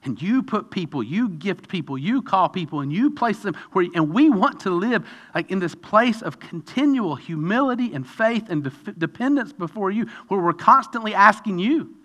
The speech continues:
You lead us, you show us, you guide us, you place people,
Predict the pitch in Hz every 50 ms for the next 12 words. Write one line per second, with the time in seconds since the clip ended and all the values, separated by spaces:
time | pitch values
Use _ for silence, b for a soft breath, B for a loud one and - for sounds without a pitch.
0 | b b b b b b b b b b - 143 160 233 311 339 320 269 247 233
1 | 202 170 151 - - - - 156 220 311 339 - - - 254 220 196 165 143 117
2 | - - 202 285 349 330 262 269 226 196 196 185 160 143 - - 151 220 320 359
3 | - - - 247 226 - - - - 190 147 135 120